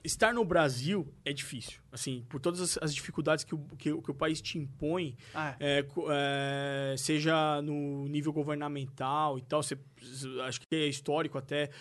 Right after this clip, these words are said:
Speaker 1: saber o, os impostos que, que, que, que, que os games pagam no Brasil, até a acessibilidade,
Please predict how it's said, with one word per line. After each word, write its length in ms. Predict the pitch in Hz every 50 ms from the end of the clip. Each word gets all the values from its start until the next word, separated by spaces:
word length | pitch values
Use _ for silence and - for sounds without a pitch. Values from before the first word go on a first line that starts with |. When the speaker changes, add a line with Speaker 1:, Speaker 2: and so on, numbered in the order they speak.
| - - -
Speaker 1:
saber 360 | - - - 143 139 139 143 151
o, 80 | 151 139 139 139 - 147 135 143 143 147 151
os 120 | 143 135
impostos 840 | 156 151 147 139 143 143 170 180 165 - - - 156 143 139 - -
que, 180 | - - 151 143
que, 20 |
que, 280 | 139 - 147 143 151 151
que, 200 | - - 160 151
que 160 | 143 - - 160
os 280 | 151 147 147 139 139
games 300 | 135 127 139 143 143 135
pagam 380 | - - - 123 135 151 143 139
no 80 | 139
Brasil, 500 | 139 135 135 127 117 113 117 135 156 151
até 140 | 139 135 139
a 40 | 139
acessibilidade, 1040 | 135 - - - - 160 156 147 139 135 123 123 120 131 147 147 147 135 123 123